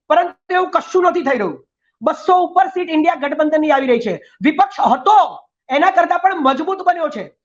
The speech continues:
કોઈ મોદીની લહેર ચાલી નથી અને એટલા માટે અમે કોંગ્રેસ ગુજરાતની અંદર સારામાં સારું પ્રદર્શન કરવા જઈ રહ્યા છે. અત્યારે હાલ કહેવું એ અઘરું છે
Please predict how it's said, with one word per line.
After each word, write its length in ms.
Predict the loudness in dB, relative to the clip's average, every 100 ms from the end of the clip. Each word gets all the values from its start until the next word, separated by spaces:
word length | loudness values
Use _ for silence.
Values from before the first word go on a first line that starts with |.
| _ _
કોઈ 280 | 2 2 2
મોદીની 380 | 0 2 -2
લહેર 280 | 2 4 2
ચાલી 340 | 2 2 2 2
નથી 440 | 0 -2 -8 -14 _ _ 2
અને 140 | 2
એટલા 300 | 2 0 0
માટે 540 | 0 0 0 0 -8 -6
અમે 240 | 0 2 2
કોંગ્રેસ 520 | 2 0 -2 -4 -8 -14
ગુજરાતની 540 | -4 0 2 0 -2 -4
અંદર 200 | 0 0
સારામાં 440 | 0 0 2 0
સારું 240 | 0 -4 -2
પ્રદર્શન 360 | -2 -2 -4
કરવા 220 | -4 -2
જઈ 160 | 0 2
રહ્યા 180 | 0 0
છે. 200 | -4 -12 -14 -2
અત્યારે 340 | -2 2 2
હાલ 400 | 2 2 2 0 -8 _ -2
કહેવું 500 | 2 4 6 4 2 2
એ 200 | 4 4
અઘરું 500 | 0 -4 2 2 4
છે 400 | 2 2 -2